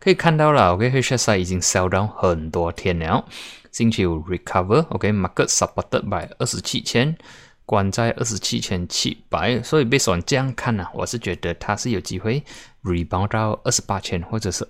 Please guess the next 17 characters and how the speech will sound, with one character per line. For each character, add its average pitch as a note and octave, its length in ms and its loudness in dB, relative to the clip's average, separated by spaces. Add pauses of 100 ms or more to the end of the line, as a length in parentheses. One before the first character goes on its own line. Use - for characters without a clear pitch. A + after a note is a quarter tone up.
二 B2 80 0
十 G#2+ 140 0
八 F#2+ 160 -2
千 F2 220 -6
两 E2 120 -4 (120)
百 F2+ 120 -2 (120)
五 - 160 -6
十， - 260 -6
应 A2 100 2
该 A#2+ 140 0
是 E3 120 2
有 G2+ 100 4
potential G2 480 -4
去 G#2+ 180 -2
rebound F2 480 -2
的。 - 160 -6 (520)
啊， - 200 2